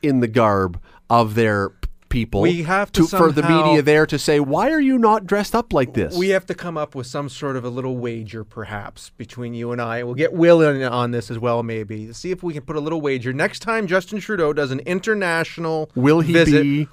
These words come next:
Speaker 2: will he dress up as
Speaker 1: For the whole thing.
Speaker 2: For the whole thing.
Speaker 1: When he
Speaker 2: Oh,
Speaker 1: goes
Speaker 2: so
Speaker 1: to, when he goes to Hawaii, will he be wearing
Speaker 2: <laughs>
Speaker 1: grass skirts and coconut bra?
Speaker 2: And, and lots of leis.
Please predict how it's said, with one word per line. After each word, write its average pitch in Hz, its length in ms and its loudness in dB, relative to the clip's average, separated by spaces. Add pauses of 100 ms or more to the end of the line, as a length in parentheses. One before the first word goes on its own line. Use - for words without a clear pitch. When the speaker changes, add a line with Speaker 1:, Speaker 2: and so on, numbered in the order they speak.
Speaker 2:
will 147 240 0
he 156 200 -6
dress 143 340 -2
up 131 300 -2
as 123 840 -4
Speaker 1:
For 180 120 2
the 160 100 4
whole 180 180 4
thing. 101 300 0
Speaker 2:
For 170 140 0
the - 120 4
whole - 220 8
thing. 151 320 2
Speaker 1:
When 151 140 8
he 196 60 12
Speaker 2:
Oh, - 20 8
Speaker 1:
goes 202 160 8
Speaker 2:
so 196 180 8
Speaker 1:
to, - 60 -8 (100)
when 165 140 6
he 220 100 2
goes 220 180 4
to 202 100 2
Hawaii, 165 440 4
will 127 160 2
he 151 120 0
be 156 140 0
wearing 147 280 4
Speaker 2:
<laughs> 135 60 -2
Speaker 1:
grass 165 240 4
skirts 170 320 0
and 151 100 -2
coconut 143 420 2
bra? 101 280 4 (1200)
Speaker 2:
And, 139 260 -4 (380)
and 131 100 -10
lots 143 220 -2
of 160 60 -4
leis. 123 540 -2